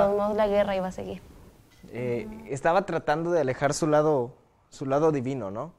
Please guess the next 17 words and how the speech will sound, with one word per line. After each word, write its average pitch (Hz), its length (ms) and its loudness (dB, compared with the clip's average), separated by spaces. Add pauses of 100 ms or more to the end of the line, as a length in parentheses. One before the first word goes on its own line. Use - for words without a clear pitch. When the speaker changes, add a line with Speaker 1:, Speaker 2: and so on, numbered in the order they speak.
(140)
Speaker 2:
Porque 131 200 -10
Jesús 139 220 -4
ya 196 100 4
teni-, 170 280 -2
ya 147 140 4
había 156 220 2
pasado, 135 720 2 (320)
eh, 107 380 -6
bastantitos 123 580 -6
años 131 260 -4
aquí, 151 320 -2
ya 120 140 2
conocía, 131 600 -2
ya 113 140 -4
sabía, 120 540 -2
ya 117 220 0
había, 113 320 0